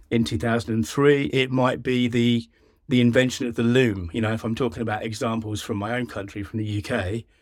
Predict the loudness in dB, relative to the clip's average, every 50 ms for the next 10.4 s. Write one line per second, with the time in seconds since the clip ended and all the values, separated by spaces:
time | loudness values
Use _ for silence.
0 | _ _ _ _ _ _ _ -2 0 0 0 2 2 2 2 2 2 0 0 -2
1 | -4 -4 -2 0 0 0 0 0 0 0 0 -2 -2 -4 -6 -6 -8 -10 -14 _
2 | _ -12 -10 -8 -6 -6 -8 -8 -10 -14 _ _ _ _ _ _ _ _ _ _
3 | _ _ _ _ _ _ _ _ _ _ _ _ _ _ _ _ _ _ _ _
4 | _ _ _ _ _ 6 8 8 10 8 6 6 4 2 0 2 0 2 2 2
5 | 2 0 -2 -6 -10 -12 -14 -14 -16 -18 _ _ _ _ _ _ _ _ _ _
6 | _ _ _ _ _ _ _ _ _ _ _ -4 -2 0 0 0 0 0 -2 -2
7 | -2 -2 -2 0 -2 -2 -4 -6 -10 -8 -6 -6 -4 -4 -6 -4 0 2 4 4
8 | 4 4 2 2 0 2 0 -2 -4 _ _ _ _ _ _ _ _ _ _ _
9 | _ _ _ 0 0 0 2 0 -2 -2 -4 -4 -4 -4 -6 -4 -4 -4 -4 -4
10 | -4 -6 -8 -8 -8 -8 -12 -14